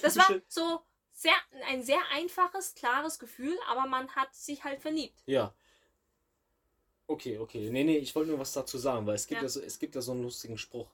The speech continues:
Speaker 2: so der, der ist, ich glaub, äh, äh, weltweit bekannt, ja, oder, oder generell in, in aller Munde bekannt.
Speaker 1: Ja.
Speaker 2: Äh, was sich liebt, das neckt sich.
Speaker 1: Ja,
Speaker 2: Und das
Speaker 1: ja.
Speaker 2: ist, denke ich, auch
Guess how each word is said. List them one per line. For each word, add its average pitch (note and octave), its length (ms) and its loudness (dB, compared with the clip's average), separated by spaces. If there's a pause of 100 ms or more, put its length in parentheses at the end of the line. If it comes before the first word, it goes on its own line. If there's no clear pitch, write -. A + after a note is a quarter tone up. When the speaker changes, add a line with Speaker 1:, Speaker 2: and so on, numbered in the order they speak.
(120)
Speaker 2:
so A2 220 -10
der, A2 160 -4
der A2 180 -2
ist, G#2 300 -4 (220)
ich - 260 -16
glaub, G#2 440 -4
äh, G#2 360 -2
äh, G2+ 500 -6 (280)
weltweit G#2+ 400 -2
bekannt, A2 380 -6
ja, G2 160 -8
oder, G2+ 340 -8
oder F#2 280 -10 (220)
generell G2 560 -4
in, G2 260 -12
in G2 80 -14
aller G2+ 240 -6
Munde G#2+ 300 -6
bekannt. G2+ 460 -10
Speaker 1:
Ja. A3 180 -20 (400)
Speaker 2:
Äh, G#2 280 -2
was A2+ 280 -8
sich - 180 -8
liebt, C#3+ 460 -12 (240)
das - 260 -10
neckt A#2+ 360 -8
sich. - 340 -14 (140)
Speaker 1:
Ja, A3 460 2
Speaker 2:
Und - 200 -6
das - 180 0
Speaker 1:
ja. - 60 -8
Speaker 2:
ist, - 340 -4
denke C3+ 380 -2
ich, - 260 -6
auch D3+ 320 0